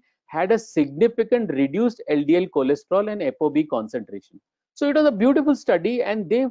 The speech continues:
they could now predict that these patients will not get erectile dysfunctions. Now, one question which many doctors ask me is that if we give statins to our patients to reduce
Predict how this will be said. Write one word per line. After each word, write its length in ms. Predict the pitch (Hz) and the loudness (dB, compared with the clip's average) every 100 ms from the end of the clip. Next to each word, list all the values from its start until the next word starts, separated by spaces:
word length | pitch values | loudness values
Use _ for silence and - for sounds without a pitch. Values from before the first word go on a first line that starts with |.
| - _ | -6 _
they 180 | 131 220 | -2 -2
could 220 | 262 208 156 | -2 -6 -6
now 320 | 151 240 269 | 0 0 0
predict 380 | 202 165 220 190 | 0 0 0 0
that 180 | 196 147 | -2 0
these 240 | 220 240 | -2 -2
patients 440 | - 170 165 208 214 | -2 -4 -4 -6 -6
will 80 | |
not 320 | 175 185 247 175 | -2 0 0 0
get 180 | 165 | 2
erectile 460 | 135 110 - 104 104 | 2 0 -2 -4 -2
dysfunctions. 640 | 98 - - _ _ _ _ _ _ _ _ _ _ _ _ _ _ _ _ | -6 -10 -18 _ _ _ _ _ _ _ _ _ _ _ _ _ _ _ _
Now, 120 | 240 | 0
one 360 | 247 175 214 262 | 2 4 2 2
question 420 | 196 170 - 214 | 0 0 -2 -8
which 180 | 202 - | -8 -8
many 300 | 143 135 170 | -6 -4 -2
doctors 440 | 127 117 - 151 | 0 -2 -2 -4
ask 340 | 139 104 113 - 139 | -4 -8 -12 -14 -16
me 260 | 104 104 | -14 -14
is 180 | 123 - _ _ _ - | -16 -18 _ _ _ 0
that 180 | 247 - | 0 0
if 160 | 208 190 - | -6 -6 -10
we 320 | 127 226 277 | -4 -2 -2
give 300 | 160 175 185 160 | 0 0 0 -4
statins 640 | - - 127 117 139 139 - | -12 -2 -2 0 -2 -4 -2
to 120 | 120 | 0
our 120 | 113 | 0
patients 500 | - 110 - 120 120 | -2 -8 -8 -12 -4
to 140 | 143 | -4
reduce 460 | 117 113 131 190 | -2 -2 0 0